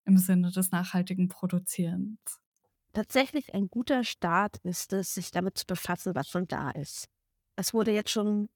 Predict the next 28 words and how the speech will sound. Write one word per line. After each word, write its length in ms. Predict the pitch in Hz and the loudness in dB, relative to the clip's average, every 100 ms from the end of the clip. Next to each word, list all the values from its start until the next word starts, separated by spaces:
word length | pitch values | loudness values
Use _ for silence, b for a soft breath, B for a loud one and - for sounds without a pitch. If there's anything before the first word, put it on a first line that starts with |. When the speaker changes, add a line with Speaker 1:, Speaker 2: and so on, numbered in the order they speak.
| _ _ | _ _
Speaker 2:
wirklich, 420 | 196 226 - 240 | 0 0 0 -2
wirklich 240 | 220 - 220 | -2 -4 -4
viel 280 | - 208 220 | 0 2 2
Wissen 240 | 220 247 254 _ _ - | -2 -4 -12 _ _ -6
gerade 680 | 190 165 247 262 247 233 - - | 0 2 2 2 2 0 -4 -6
in 160 | 214 214 | 0 2
den 60 | |
letzten 560 | 220 220 - 196 190 190 | 2 0 -6 -2 -2 -2
zwei 380 | - - 156 233 | -6 -4 0 2
Jahren 380 | 277 269 277 302 _ _ _ _ _ | 2 -2 -6 -20 _ _ _ _ _
für 140 | - | -2
den 160 | 262 247 | 2 2
Bereich 280 | 208 202 214 | 2 2 2
der 120 | 196 | 0
darstellenden 480 | 190 202 - 202 190 | 0 -2 0 -2 -2
Künste 340 | - 196 - | -2 -2 -2
generiert. 540 | 190 175 175 208 294 - _ - | -2 -2 0 0 -2 -4 _ 0
Und 800 | 190 190 190 190 185 - - - _ _ _ _ - | 4 4 4 2 0 -2 -8 -10 _ _ _ _ 2
dann 680 | 220 247 254 254 226 160 208 _ _ _ - | 4 4 4 2 0 -4 -10 _ _ _ -6
bringt 200 | 240 233 | -2 -2
es 80 | 220 | -4
total 440 | - - - 233 | -6 -2 2 4
was, 160 | 226 - | 2 -2
sich 140 | 220 | -6
mit 120 | 214 - | -4 0
anderen 240 | 220 214 | 2 2
Leuten 280 | 208 247 226 | 0 -2 -4
auszutauschen, 1080 | 233 226 - - - 202 226 - 233 240 | -4 -4 -8 -8 -2 -2 -2 -2 -2 -2